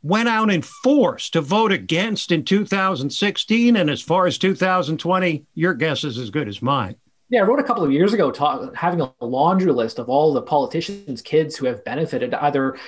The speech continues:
Speaker 2: you know, serving in government or getting nice positions in nonprofit organizations or corporations or, or, uh, law offices, just because of who, who they're, who they're connected to. The Kennedy family, God,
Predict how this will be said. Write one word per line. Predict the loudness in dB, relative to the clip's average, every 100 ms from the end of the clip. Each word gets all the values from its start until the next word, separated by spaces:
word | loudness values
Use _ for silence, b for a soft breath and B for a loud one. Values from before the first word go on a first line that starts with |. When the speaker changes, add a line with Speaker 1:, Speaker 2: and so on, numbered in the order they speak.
| -8
Speaker 2:
you |
know, | -8
serving | -2 2 2 2
in | -2
government | 0 0 0 -2
or | -2
getting | -2 -2
nice | -2 -4 -4
positions | -4 -2 0 0 -4 -4 -4
in | -8 -10 B -6
nonprofit | -2 0 0 0 0 0
organizations | -2 -2 0 0 0 -4 -4
or | -4 -4
corporations | -4 -4 -2 -2 -2 -2 -2 -2
or, | -2 -2 -6 _ B B
or, | -6 -4 -2
uh, | -2 -2 -4
law | 0 2
offices, | 2 0 -6 -6
just | -6 -4
because | -2 -2
of | -2
who, | -2 -2
who | 0 0 -2
they're, | -4
who | -6 -2
they're | -2
connected | -2 -2 -2 -2
to. | -4
The |
Kennedy | -4 0 0 0
family, | -4 -8 -16 -18
God, | -6 -2 -2